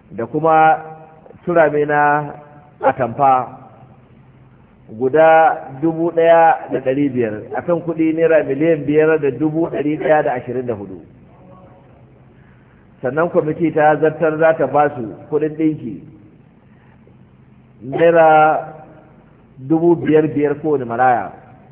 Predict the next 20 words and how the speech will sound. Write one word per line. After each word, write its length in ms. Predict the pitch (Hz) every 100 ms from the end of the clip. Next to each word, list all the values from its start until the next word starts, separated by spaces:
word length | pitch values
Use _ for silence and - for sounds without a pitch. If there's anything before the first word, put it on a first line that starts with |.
| -
yadda 300 | 110 151 160 151
zai 120 | 156
ba 140 | 156 147
tele 260 | 160 147
masa 200 | 147 147
ɗinki 300 | 151 156 147 143
har 100 | 165
ya 120 | 156
samu 240 | 143 139
abin 200 | 143 139
da 60 | 135
zai 120 | 139
dan 140 | 131 131
sai 120 | 135
takalmi 540 | 131 127 110 113 117 110 - - - - - - - - -
wanda 260 | 135 151 143
zai 140 | 143
saka, 400 | 135 127 107 80 - - - - - -
da 120 | -
yar 160 | 127